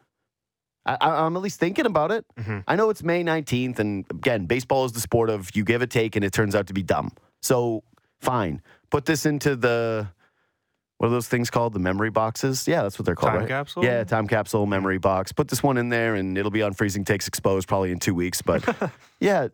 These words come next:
Speaker 1: Chapman now regressing. Bo
Speaker 2: Mm-hmm.
Speaker 1: staying hot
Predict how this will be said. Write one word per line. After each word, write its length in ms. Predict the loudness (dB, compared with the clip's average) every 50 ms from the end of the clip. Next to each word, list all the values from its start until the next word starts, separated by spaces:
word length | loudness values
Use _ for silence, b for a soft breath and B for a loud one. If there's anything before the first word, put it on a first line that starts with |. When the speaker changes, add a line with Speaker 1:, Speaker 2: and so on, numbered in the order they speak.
| _ _ _ -2
Speaker 1:
Chapman 400 | 0 2 2 2 2 -2 -2 -2
now 240 | 0 0 0 0 0
regressing. 720 | -2 -2 -2 -4 -4 -4 -2 -2 -2 0 0 -2 -4 -8 _ _ _ _ _ _ _ _ _ _ _ _ _ _ _ _ _ _ _ _ _ _ _ _ _ _ _ _ _ _ -2
Bo 100 | 0 2
Speaker 2:
Mm-hmm. 140 | 2 2 0
Speaker 1:
staying 320 | -2 -2 -2 -2 0 0 0
hot 340 | 0 0 0 0 -2 -4